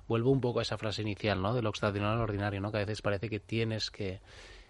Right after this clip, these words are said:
inventar y, y, y exagerar, y, pero eso, eso está ahí. Y además Boy es quien nos pone, ¿no? En esa situación de decir, mm, aquí, aquí no, no, no es, tampoco es ningún artefacto esto. Esto está aquí.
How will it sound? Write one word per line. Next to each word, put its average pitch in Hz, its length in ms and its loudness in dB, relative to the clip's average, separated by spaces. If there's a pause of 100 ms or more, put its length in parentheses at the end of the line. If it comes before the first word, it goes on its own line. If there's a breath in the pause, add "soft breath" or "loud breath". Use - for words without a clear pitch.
(160 loud breath)
inventar 101 800 4
y, 98 120 -2
y, 98 640 -6
y - 40 -6
exagerar, 98 800 2
y, 92 200 -6 (120)
pero 98 180 -4
eso, 107 320 -2
eso - 180 -6
está - 180 -2
ahí. 98 160 -2 (140)
Y 98 80 -4
además 90 360 0
Boy 98 240 0
es 101 120 -4
quien 98 220 -4
nos 92 220 -2
pone, 98 320 0
¿no? 104 200 -4
En 110 100 -4
esa 101 160 -4
situación 101 540 -4
de 101 80 -2
decir, 95 400 -4 (460)
mm, 95 380 -8 (1000 loud breath)
aquí, 98 420 -4
aquí 95 260 -4
no, 98 240 -2
no, 95 260 -4
no 90 200 -4
es, 90 160 -6
tampoco 95 320 -4
es 92 100 -6
ningún 95 240 -4
artefacto 95 540 -4
esto. - 200 -8 (280)
Esto - 180 -14
está - 200 -10
aquí. 101 460 -8